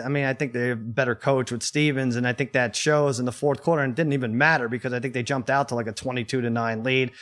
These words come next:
They're just the better team. I think they have the two best players on the floor, right? Um, you know, in, in, uh, in Walker and Smart, but, uh,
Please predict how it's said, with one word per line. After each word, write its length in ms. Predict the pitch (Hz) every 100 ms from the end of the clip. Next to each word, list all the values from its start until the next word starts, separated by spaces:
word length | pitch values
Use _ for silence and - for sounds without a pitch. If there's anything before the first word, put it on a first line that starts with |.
| - _
They're 140 | 226
just 220 | 220 226 180
the 80 |
better 280 | 110 113 110
team. 280 | 107 117 110
I 60 | 120
think 180 | 151
they 80 | 127
have 100 | 120
the 80 | 113
two 220 | - 127
best 560 | 98 110 113 113 - _ _
players 360 | - 120 107 104
on 140 | 107
the 80 | 104
floor, 540 | 104 117 113 107 98 - _ _ -
right? 280 | 107 101 -
Um, 380 | 110 101 95 82 _ 120
you 80 | 107
know, 220 | 92 87 -
in, 440 | 101 - - -
in, 100 | 101
uh, 280 | 95 95 92 90 _ -
in 240 | 101 98 104
Walker 300 | 107 98 110
and 100 | 101
Smart, 380 | - 117 110
but, 260 | - 117 -
uh, 420 | 117 113 110 104